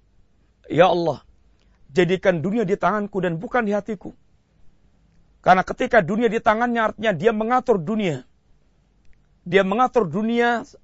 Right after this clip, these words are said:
bagaimana dunia harusnya dimanage, diatur,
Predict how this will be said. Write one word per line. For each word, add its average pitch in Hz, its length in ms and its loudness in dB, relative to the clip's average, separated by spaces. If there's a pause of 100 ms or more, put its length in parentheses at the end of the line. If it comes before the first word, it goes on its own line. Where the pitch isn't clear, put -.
(680)
bagaimana 185 560 2
dunia 190 320 2
harusnya 196 240 -2
dimanage, 220 720 -2
diatur, 226 720 0